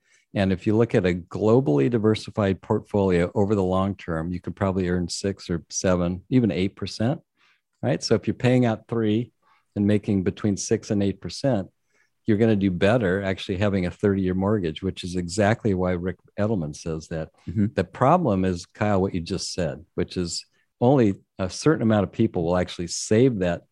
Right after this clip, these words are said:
Speaker 1: money and
Speaker 2: Save the
Speaker 1: invest
Speaker 2: difference.
Speaker 1: it. Yeah, most of us tend to spend it. If
Speaker 2: Mm-hmm.
Speaker 1: there's money in the checking account, we tend to spend it. And, and I would say even, um, even couples where one of the spouses is very frugal,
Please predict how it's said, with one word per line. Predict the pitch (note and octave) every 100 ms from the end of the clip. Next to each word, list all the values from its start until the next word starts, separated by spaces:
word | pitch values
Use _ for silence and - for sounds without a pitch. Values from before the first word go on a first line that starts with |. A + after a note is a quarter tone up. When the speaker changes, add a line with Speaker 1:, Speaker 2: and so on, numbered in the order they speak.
| _ F#2+
Speaker 1:
money | F#2+ A2 A#2 D2 F2 F2
and | G2
Speaker 2:
Save |
the | F2+
Speaker 1:
invest | F2+ F2+ G2+ A#2 D2
Speaker 2:
difference. | D2+ -
Speaker 1:
it. | _ _ _
Yeah, | G2+ F#2
most | F#2+ G#2 C#3 - -
of | G2
us | F#2 -
tend | - G#2+ F#2
to | D#2+
spend | - - F2+ D2
it. | C2 - -
If |
Speaker 2:
Mm-hmm. | -
Speaker 1:
there's | F2+ D#2+
money | F#2 G2 G#2+
in | G2+
the |
checking | F#2 G#2+ - G2+
account, | F2+ G2 F#2+ - _ _ _ -
we | F#2
tend | - G2 F2+
to | E2
spend | - F#2+ D2+ C2+
it. | - _ _ _ _ _ _ -
And, | G2 G2 -
and | G#2 G#2
I | G#2
would | D3 B2+
say | - A#2 G#2+ G2+ - _ _ _
even, | C#3 D#3+ F#3 E3 B2+ -
um, | A2 G#2+ G2 G2+ - -
even | B2 C3 B2+
couples | - C3+ - B2 G#2+ -
where | A2 G2+ G2 F#2 _ _ _ -
one | G2+ A2+ C#3+
of | B2
the |
spouses | - - A2 G#2+ - - G2+ G#2 -
is | F#2 E2
very | G2 G2+
frugal, | F#2 - G#2+ A#2 B2+ B2